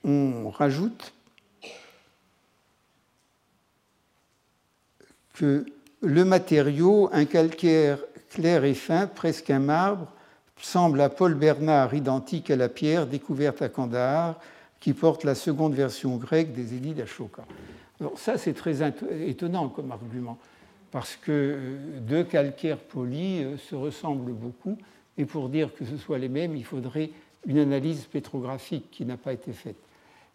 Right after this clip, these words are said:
et qui ne peut plus être faite, puisque, à,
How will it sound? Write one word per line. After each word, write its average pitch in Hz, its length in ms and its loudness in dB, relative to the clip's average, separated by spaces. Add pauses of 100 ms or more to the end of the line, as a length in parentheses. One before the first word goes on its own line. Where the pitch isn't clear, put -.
et 135 40 -14
qui - 120 -2
ne 127 80 0
peut 139 200 -4
plus - 260 -2
être 123 160 -4
faite, 175 340 -4
puisque, - 420 -12 (760)
à, 120 300 -6